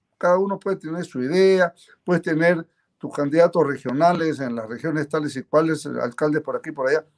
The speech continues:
pero en algunos lugares nos podemos poner de acuerdo y seguir trabajando un programa común.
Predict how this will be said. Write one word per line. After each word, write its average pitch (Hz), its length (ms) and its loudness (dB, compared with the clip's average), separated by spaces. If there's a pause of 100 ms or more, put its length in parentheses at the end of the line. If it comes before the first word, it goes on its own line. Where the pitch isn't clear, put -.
(180)
pero 110 200 -10
en 110 100 -10
algunos 233 360 4
lugares 190 640 4 (360)
nos - 140 -20
podemos 131 280 -10
poner 131 240 -4
de 127 60 0
acuerdo - 460 -6 (380)
y 151 120 -4
seguir 147 360 -6
trabajando 185 640 -6
un 165 220 -8
programa 170 480 -6
común. 175 680 -2